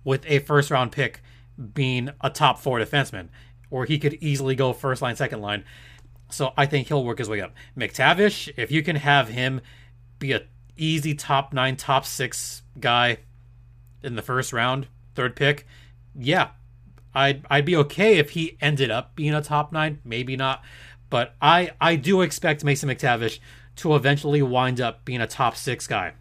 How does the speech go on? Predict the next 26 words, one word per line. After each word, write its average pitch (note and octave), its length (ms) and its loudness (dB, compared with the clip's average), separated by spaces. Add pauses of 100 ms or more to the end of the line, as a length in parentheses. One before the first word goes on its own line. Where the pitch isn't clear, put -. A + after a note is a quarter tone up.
(600)
without C#3 380 6
question. A2 520 -4 (840)
Leave D#3 380 4
him F3 180 4
in E3 160 4
the D#3 80 4
middle. D3 460 2 (840)
Zegras D#3+ 460 2
first D#3+ 280 2
line D3 180 2
center, B2 320 -4 (260)
McTavish E3+ 800 2 (160)
second D3 500 -2
line C3+ 220 0
center, A2 400 -6 (440)
and C3+ 120 0
then C3 120 2
have D3 340 2
those D3 200 6
two D3 180 -4
pair D3+ 180 2
up C#3 100 4
on C3+ 80 0
the B2 80 -2
power B2+ 240 2
play. G2 320 -8